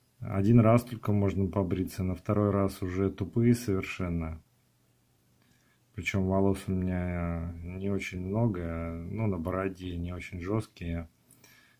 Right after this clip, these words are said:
Потом замусоривается, не промыть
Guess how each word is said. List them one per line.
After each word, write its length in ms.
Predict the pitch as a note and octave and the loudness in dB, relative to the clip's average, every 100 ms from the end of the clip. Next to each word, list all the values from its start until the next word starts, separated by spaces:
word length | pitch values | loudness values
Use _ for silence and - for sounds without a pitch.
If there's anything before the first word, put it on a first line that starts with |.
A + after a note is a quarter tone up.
| _ | _
Потом 360 | G2 - A#2 G#2 | -6 4 6 6
замусоривается, 1200 | G#2+ A#2 C#3 C3+ A#2+ G#2 G2 F#2 - F#2 E2+ E2 - _ _ _ _ _ | 8 8 8 8 6 6 2 0 -6 -6 -6 -8 -16 _ _ _ _ _
не 100 | G#2+ | -4
промыть 640 | G2 G#2 G#2+ G#2+ G2 - | 2 4 6 6 4 0